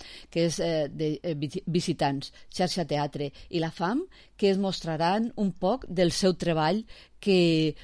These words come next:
pues, mm, visitant seran els trenta-cinc anys de la seua etapa i, eh, la fam també dels, del recorregut i dels espectacles més famosos que, que ha portat a terme i, i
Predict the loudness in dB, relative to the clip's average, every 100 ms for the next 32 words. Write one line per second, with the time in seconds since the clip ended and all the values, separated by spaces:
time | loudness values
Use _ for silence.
0 | -8 -4 -4 -4 -4 -4 -2 -2 -4 -2
1 | 0 0 0 0 0 0 -2 -2 -2 -4
2 | -2 -2 -2 -2 -2 -4 -4 -4 -2 -2
3 | -4 -4 -8 -16 -20 -20 -20 -8 -4 0
4 | 0 2 0 -2 -8 -18 -16 -18 0 4
5 | 6 6 4 2 0 0 2 2 2 0
6 | 0 0 0 2 2 0 -2 -6 -6 -2
7 | 0 -2 -6 -8 -6 -4 -2 4 4 4
8 | 2 4 2 0 -2 -4 -4 -4 -2 -2
9 | -2 -2 -2 -2 -4 -2 -2 -6 -6 -4
10 | -4 -6 -16 -6 -4 -2 -4 -4 -4 -4
11 | -2 0 0 0 -4 -14 -18 -12 0 4
12 | 4 4 4 4 4 4 2 -2 -6 -2